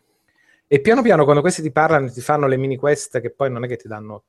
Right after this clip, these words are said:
troppe cose eccezionali, però nel loro gestirti e chiederti una domanda,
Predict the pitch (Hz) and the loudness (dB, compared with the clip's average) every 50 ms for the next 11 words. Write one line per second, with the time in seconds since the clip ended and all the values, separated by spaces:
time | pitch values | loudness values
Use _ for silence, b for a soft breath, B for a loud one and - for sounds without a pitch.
0 | _ _ - - 117 117 - - 113 - 117 113 113 110 - - 117 - - - | _ _ -8 -6 -6 -6 -6 -10 -10 -8 -6 -6 -6 -8 -8 -10 -12 -12 -10 -10
1 | 123 117 117 110 98 98 104 - - 147 143 131 127 127 127 127 139 160 180 170 | -8 -6 -4 -6 -6 -8 -6 -4 0 0 0 0 0 -2 -2 -2 0 0 0 0
2 | 143 135 131 - - - 143 139 135 - - 123 - - 139 135 127 131 - 131 | 0 -2 -2 -2 -4 -4 -4 -4 -4 -6 -10 -4 0 2 2 2 2 0 -4 -4
3 | 127 127 131 139 131 120 110 101 110 117 123 135 | -4 -4 -4 -4 -4 -4 -6 -6 -4 -4 -4 -4